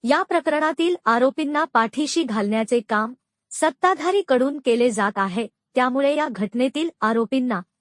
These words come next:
फास्ट ट्रॅक कोर्टाचा निकाल दोन ते तीन दिवसात घेऊन तात्काळ फाशीची शिक्षा देण्यात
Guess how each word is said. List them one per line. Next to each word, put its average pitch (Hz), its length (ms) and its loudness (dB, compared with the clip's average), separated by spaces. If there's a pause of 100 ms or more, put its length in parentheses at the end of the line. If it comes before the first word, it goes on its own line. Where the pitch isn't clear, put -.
(260)
फास्ट 285 340 -2
ट्रॅक 359 260 0
कोर्टाचा 262 520 2
निकाल 208 440 -2 (360)
दोन 285 340 2
ते 359 120 0
तीन 330 320 -4
दिवसात 254 380 0
घेऊन 214 440 -2 (440)
तात्काळ 330 460 0
फाशीची 285 580 -4
शिक्षा 294 400 -2
देण्यात 226 340 0